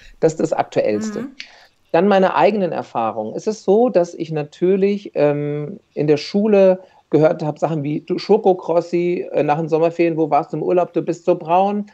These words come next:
Speaker 1: Das waren noch so die netten rassistischen Äußerungen. Aber auch eine, ein, ein, eine Freundin hatte als Teenager, deren Vater sie dann,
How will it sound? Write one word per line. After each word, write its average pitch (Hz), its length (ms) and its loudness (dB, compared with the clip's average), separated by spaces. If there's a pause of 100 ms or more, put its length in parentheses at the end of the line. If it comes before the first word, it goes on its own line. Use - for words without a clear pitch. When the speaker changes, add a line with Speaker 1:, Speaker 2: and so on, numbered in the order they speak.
Speaker 1:
Das - 140 -20
waren 127 140 -2
noch 143 100 -4
so 123 120 -6
die 110 120 -8
netten 175 400 -2
rassistischen 165 560 -6
Äußerungen. 165 480 0 (320)
Aber 170 360 2
auch 156 200 0
eine, 147 440 -4
ein, 147 260 -10
ein, 139 340 -8
eine 147 140 -4
Freundin 175 380 2
hatte 175 200 2
als 147 180 -2
Teenager, 165 640 0 (300)
deren 143 180 -2
Vater 143 460 0
sie 139 160 -4
dann, 143 260 -4